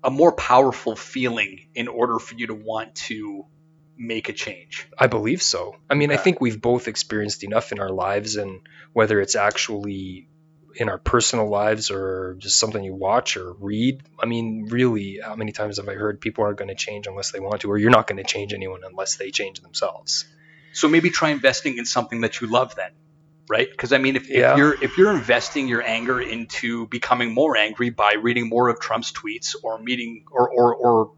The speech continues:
Speaker 1: you know, consuming more media that makes you crazy, uh, at, like, why not at least try and, like, set a, an alarm on your phone or something like that, or something to kinda click you back into reality to say,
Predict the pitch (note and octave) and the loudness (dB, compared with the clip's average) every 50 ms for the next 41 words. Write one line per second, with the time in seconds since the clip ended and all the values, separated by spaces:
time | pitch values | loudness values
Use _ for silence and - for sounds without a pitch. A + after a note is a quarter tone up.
0 | _ - A#2+ A2 A2 G#2+ - - - C3 - - - D3 C#3 C3 B2 A#2+ A#2+ B2 | _ -6 -4 -4 -4 -4 -4 -6 -8 -6 -4 -2 0 0 0 0 0 0 4 4
1 | C3 C3 B2+ B2+ A#2+ A#2 A#2 A#2 A#2 A#2 A2+ A#2 G#2+ G#2+ G#2+ - - - - - | 4 4 4 2 -4 -2 -2 -2 -2 0 2 4 4 4 4 0 -6 -20 -20 -20
2 | - - - - _ _ _ - A#2+ A#2+ A#2 - - - - B2+ B2 A#2+ - - | -18 -18 -20 -20 _ _ _ -4 -2 0 0 0 -2 -6 -4 -4 -6 -2 0 2
3 | B2+ A2 G#2+ G2 G#2+ A#2 C3+ C#3+ - - _ _ _ _ _ - A#2 A2+ A2+ A2+ | 2 2 2 -2 -6 -8 -8 -10 -12 -16 _ _ _ _ _ -8 -6 -4 -4 -2
4 | A2+ G#2+ - - _ _ _ _ _ _ _ _ _ _ _ _ - E3 F#3 - | -4 -6 -8 -12 _ _ _ _ _ _ _ _ _ _ _ _ 2 2 2 0
5 | - F#3 F3+ - - _ _ _ - C#3 C3 G3 A3+ B3 B3+ B3 A#3+ G3+ E3+ D3+ | -4 -14 -14 -14 -18 _ _ _ 0 6 6 6 8 10 8 8 8 6 2 0
6 | C#3 C#3+ D#3+ D3+ - - - - - C#3+ C#3+ C#3+ C#3+ C#3+ C#3+ C3+ - A2 - - | 0 -2 0 0 -2 -4 -6 -2 0 2 2 4 2 2 0 0 0 -2 -2 -2
7 | - - - D#3+ D#3+ D3 A#2 - B2 A#2+ B2 A#2+ A#2+ A2 A2 A#2 C3 D3 D3+ C#3+ | -2 0 0 2 2 2 2 2 2 4 6 6 4 4 4 4 4 4 4 4
8 | C3 C3 C3 A#2 G#2 - - - C3+ D3+ E3 D#3+ E3 D#3+ - - D#3 C3 - C#3+ | 2 0 0 -2 -6 -4 -2 0 2 2 2 2 0 0 -2 -2 -2 -4 -2 -2
9 | C#3+ D3 D3 C#3+ - D3 C#3 C3+ A#2 - - - A3 A3 G#3+ - C4 G#3 F3+ - | 0 0 0 2 2 0 2 2 0 -2 0 2 2 2 2 2 -2 0 -2 -2
10 | - - D#3+ D3 C3 - - - - D#3+ - - - C#3 A2+ - B2+ B2+ - - | 0 0 0 -2 -2 -4 -4 -4 -2 -2 -2 -2 -2 -2 0 2 0 0 -2 -6
11 | C3 - - B2+ B2+ A#2+ A2+ A2 A#2 B2 A#2+ A#2+ A#2+ A#2 A2+ A2+ - - B2 G#2+ | -10 -8 -8 -4 -2 0 2 4 4 2 2 0 -4 -6 -6 -6 -4 -4 -4 -4
12 | A2 | -4